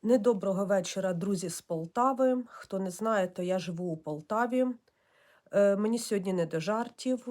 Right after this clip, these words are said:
У нас було два балістичних прильоти. Враховуючи, що по професії, в це важко повірити, але я журналіст,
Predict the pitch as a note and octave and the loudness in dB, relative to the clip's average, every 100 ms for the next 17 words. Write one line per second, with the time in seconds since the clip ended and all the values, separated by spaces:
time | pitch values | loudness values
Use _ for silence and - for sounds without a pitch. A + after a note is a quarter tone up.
0 | B3 A#3+ - F#3+ G3 G3 F#3 G3 G3 F3+ | -8 -8 -8 -2 0 0 -2 -6 -2 0
1 | E3+ E3 E3 G3+ F3+ E3+ E3 - F#3 - | 0 0 0 0 0 -2 -4 -6 -8 -6
2 | E3 - F3 E3+ F#3+ A#3+ C4 C4+ C4+ C4+ | -8 -8 -4 -2 0 0 -2 0 0 -2
3 | - _ _ _ _ _ _ E3 G3+ G#3 | -8 _ _ _ _ _ _ -4 -2 2
4 | C#4+ B3+ A#3 A#3 - G3 - A#3 B3 A#3 | 2 2 0 -2 -4 -6 -2 2 4 2
5 | G#3 F3 - B3 - F#3+ F#3+ A#3 A3+ - | -2 -4 2 2 4 0 2 0 0 -6
6 | - G3 F#3 F3+ F3 - F#3 G3 - G3+ | -6 -4 -2 -4 -6 -6 -2 -2 -2 -10
7 | F3 F#3 F#3 E3 E3 F3 F#3 F3+ F#3+ F#3 | -6 -4 -2 -4 -4 -6 -2 0 0 0
8 | E3+ F3 E3 D#3 C#3+ D#3 A#3 - - - | -2 -4 -4 -6 -6 -6 -8 -8 -16 -20